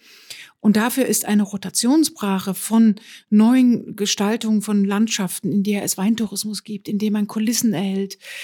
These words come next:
in der man, ähm, wirklich ansprechende Landschaften hinbekommt. Dafür braucht man so ein, so ein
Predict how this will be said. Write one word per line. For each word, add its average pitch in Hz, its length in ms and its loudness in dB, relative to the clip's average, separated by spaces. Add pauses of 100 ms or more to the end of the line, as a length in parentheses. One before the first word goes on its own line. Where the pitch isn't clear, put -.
(120)
in 220 100 2
der 233 80 4
man, 220 240 4
ähm, 214 480 0
wirklich 220 420 -6
ansprechende 226 560 0
Landschaften 208 680 0
hinbekommt. 233 680 2 (400)
Dafür 233 220 -2
braucht 233 220 -2
man 233 140 4
so 220 160 2
ein, 214 140 4
so 214 160 0
ein - 600 -4